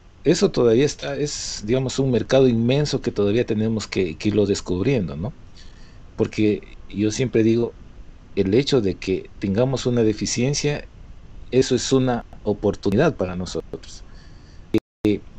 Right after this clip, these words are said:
gracias a Dios, la parte de, eh, en las telecomunicaciones, o sea, nosotros no, no estamos con, casados con ningún tipo de tecnologías. Lo que hacemos es que máquinas o que personas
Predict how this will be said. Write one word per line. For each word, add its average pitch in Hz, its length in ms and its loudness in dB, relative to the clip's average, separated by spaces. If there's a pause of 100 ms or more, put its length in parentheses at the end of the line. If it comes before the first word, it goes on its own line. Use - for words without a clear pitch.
(120)
gracias 143 340 2
a 127 60 0
Dios, 139 320 2 (100)
la 101 220 -4
parte 139 340 0
de, 90 320 -2
eh, 92 460 -4
en 92 80 -4
las 98 140 -4
telecomunicaciones, 120 1700 -2
o - 20 -14
sea, 127 160 -8
nosotros 120 560 -4 (520)
no, 156 180 0
no 170 100 4
estamos 170 320 2
con, 120 340 0 (280)
casados 147 380 2
con 123 160 4
ningún 127 260 4
tipo 120 280 2
de 104 80 4
tecnologías. 101 760 0 (640)
Lo 113 80 2
que 120 240 0
hacemos 160 400 4
es - 260 0 (1400)
que 104 540 2
máquinas 113 880 -2
o 92 180 0
que 92 140 -6
personas 123 800 0